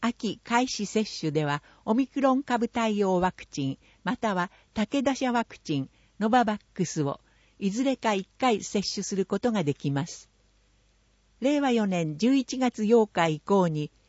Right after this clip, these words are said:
令和四年秋開始接種として、武田社ワクチン、ノババックスを接種した場合、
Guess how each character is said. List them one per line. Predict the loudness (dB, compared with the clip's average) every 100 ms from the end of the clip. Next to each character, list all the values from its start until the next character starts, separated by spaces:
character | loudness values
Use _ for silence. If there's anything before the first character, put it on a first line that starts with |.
| _ -2
令 | 4 6 6
和 | 4
四 | 4 2
年 | 2 -2 -4 _
秋 | -2 -2 -2 -4 -4
開 | -2 0
始 | 0 -6 -2
接 | -2
種 | -4 -8 -4
と | -4
し | -4 -6
て、 | -6 -6 _ _ _ _ _
武 | -6 -2 0
田 | 0
社 | 0 0
ワ | 0
ク | -4 -8
チ | -4 -4
ン、 | -6 _ _ _ _
ノ | -4 2
バ | 2
バ | 2 -6
ッ | _
ク | -4
ス | -2 -6 -8 -4
を | -4 -2
接 | -2 -2
種 | -2 -2
し | -4 -4
た | -2
場 | 0 0
合、 | 0